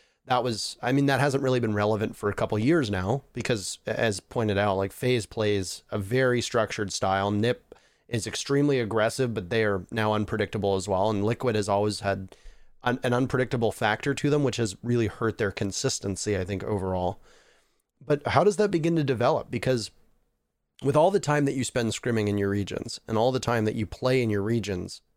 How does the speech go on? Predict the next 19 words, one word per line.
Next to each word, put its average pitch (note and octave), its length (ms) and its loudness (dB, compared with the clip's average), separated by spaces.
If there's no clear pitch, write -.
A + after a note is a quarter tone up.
is A#2 300 -2
there C#3+ 160 2
not D#3+ 140 2
a E3+ 60 0
temptation B2 640 0
to A2+ 160 -6
play A#2 360 0
to A#2+ 160 -2
beat G#2 580 -4
your C3+ 340 4
regional C3 600 2
teams D#3+ 580 0
rather B2 320 2
than G#2+ 440 0
prep - 300 -2
for G#2+ 340 0
outside A2 460 0
of D3 120 -2
that? F3 220 0